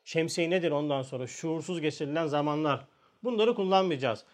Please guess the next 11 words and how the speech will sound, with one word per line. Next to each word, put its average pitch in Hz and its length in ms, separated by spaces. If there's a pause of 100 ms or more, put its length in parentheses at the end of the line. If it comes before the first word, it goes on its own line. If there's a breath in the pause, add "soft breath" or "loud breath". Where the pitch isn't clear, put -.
(160 soft breath)
Ramazan 202 420
ayında 175 720 (200 soft breath)
o 170 160
Ramda 190 360
yağmuru 165 400
gibi 143 240
rahmetin 175 380
yağdığı 151 500
bu 214 80
ayda 170 240
hepimiz 233 460